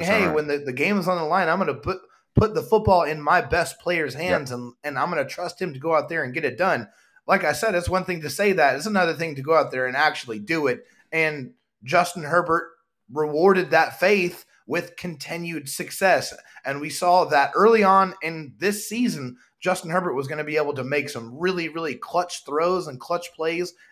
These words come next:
Speaker 2: in big moments.
Speaker 1: Yeah, I mean, it was only a couple weeks later, you know, when the Chargers are going for it on fourth down to go and beat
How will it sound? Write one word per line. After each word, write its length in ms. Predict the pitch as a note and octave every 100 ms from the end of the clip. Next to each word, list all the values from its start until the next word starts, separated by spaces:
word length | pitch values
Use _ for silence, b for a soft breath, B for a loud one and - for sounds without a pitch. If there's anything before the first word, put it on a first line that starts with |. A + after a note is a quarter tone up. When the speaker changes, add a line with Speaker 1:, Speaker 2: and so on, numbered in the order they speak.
| b
Speaker 2:
in 160 | C#3
big 240 | A2+ C#3 A#2
moments. 500 | A2+ F2 - - - _ _ _ _ _ -
Speaker 1:
Yeah, 240 | D3+ C3
I 80 | G#2
mean, 180 | G#2 A2
it 120 | A2+
was 140 | A2 A2+
only 200 | A#2 G#2
a 80 |
couple 320 | G2+ G#2+ G2 G#2
weeks 220 | G2+ F#2+
later, 420 | G2+ G#2 F#2+ F#2
you 140 | F#2
know, 220 | F#2 F2+ F2+
when 200 | F#2 F#2
the 80 |
Chargers 300 | F2 G2+ F#2+
are 80 | F2+
going 340 | D#2+ F#2 A2+ G2+
for 260 | G2 F2
it 40 | F2
on 100 | E2
fourth 260 | F2 F2+
down 220 | F#2 F2
to 80 | F2
go 260 | E2 G2+ G2
and 140 | F#2
beat 240 | F2 F#2